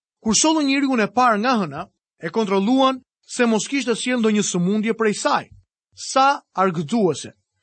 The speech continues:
A e mendoni se ne kemi lënë ndonjë sëmundje atje lart?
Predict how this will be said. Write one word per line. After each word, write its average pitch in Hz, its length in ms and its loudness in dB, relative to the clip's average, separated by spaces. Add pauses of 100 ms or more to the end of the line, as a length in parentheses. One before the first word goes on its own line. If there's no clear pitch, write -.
(140)
A - 100 -2
e 226 40 4
mendoni 262 360 2
se 240 180 0
ne 226 180 -2
kemi 240 400 -2
lënë 208 320 -2
ndonjë 202 300 0
sëmundje 208 400 -2
atje 175 180 -4
lart? 165 300 -2